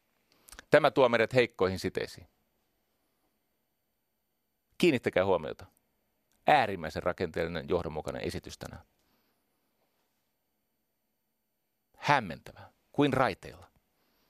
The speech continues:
Tästä tulee varmaan valitusta joltakin. Tota, Mark Grenovetter. Vuonna kuusikymmentäyhdeksän, kun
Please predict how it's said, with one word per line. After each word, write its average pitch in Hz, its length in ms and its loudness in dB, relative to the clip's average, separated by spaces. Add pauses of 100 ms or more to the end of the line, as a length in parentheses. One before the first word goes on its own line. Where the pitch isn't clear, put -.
(320)
Tästä - 180 -4
tulee 104 160 0
varmaan 110 260 0
valitusta 95 460 -2
joltakin. - 300 -18 (1200)
Tota, 113 380 4 (720)
Mark 131 340 4 (220)
Grenovetter. 107 760 0 (1900)
Vuonna 139 180 4
kuusikymmentäyhdeksän, 151 920 0
kun 98 220 -4